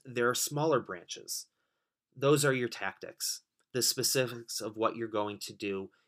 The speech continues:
in carrying out your strategies. When you get done looking at this tree, and it was a pretty great tree,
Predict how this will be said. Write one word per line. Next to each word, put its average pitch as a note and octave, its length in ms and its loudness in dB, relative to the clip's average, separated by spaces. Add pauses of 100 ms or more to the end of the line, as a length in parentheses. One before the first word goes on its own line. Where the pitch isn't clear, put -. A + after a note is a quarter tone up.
in A2 160 -10
carrying G#2+ 400 2
out G2 180 0
your G2 100 -10
strategies. - 800 -10 (1080)
When B2+ 120 -4
you C#3 100 0
get D#3 200 4
done D#3 220 4
looking C#3 280 0
at B2 120 0
this B2 200 -2
tree, A2+ 440 -2 (120)
and A#2 140 -4
it A#2+ 100 -2
was B2 140 -2
a A#2+ 60 -2
pretty C3+ 260 -2
great A#2 340 4
tree, G2+ 420 -4